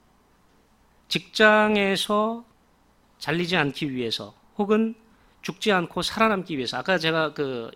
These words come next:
이 경제활동이나 이런 모든 것들도 결국은 이 죽음의 공포의 문제와 연관되어 있다고 말씀드렸습니다. 그러니까 다시 얘기해서 죽지 않고 내가 살아남기 위해서, 도태되지 않고 살아남기 위해서 그리스도인이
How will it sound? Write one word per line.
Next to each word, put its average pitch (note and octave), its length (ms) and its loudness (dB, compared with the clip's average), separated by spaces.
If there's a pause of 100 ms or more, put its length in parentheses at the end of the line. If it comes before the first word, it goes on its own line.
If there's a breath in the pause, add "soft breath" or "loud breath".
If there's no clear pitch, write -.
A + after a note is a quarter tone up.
이 B2 380 -8
경제활동이나 E3 600 -2
이런 D#3 160 -2
모든 D3 260 -2
것들도 C#3+ 360 -6
결국은 C#3+ 460 -6 (560 soft breath)
이 A2+ 460 -8 (300)
죽음의 E3+ 380 -2
공포의 D3 540 -2
문제와 C3+ 600 -4
연관되어 B2+ 420 -4
있다고 B2+ 200 -6
말씀드렸습니다. A2+ 920 -8 (300 loud breath)
그러니까 C#3+ 200 -4
다시 C3 200 -4
얘기해서 F3 220 -4 (100)
죽지 - 500 -2
않고 G3+ 400 0
내가 F#3+ 220 2
살아남기 A#3 680 0
위해서, - 380 -8
도태되지 G3 520 0
않고 F#3 180 0
살아남기 G3+ 720 -2
위해서 C3+ 440 -2 (680 loud breath)
그리스도인이 A3+ 1160 0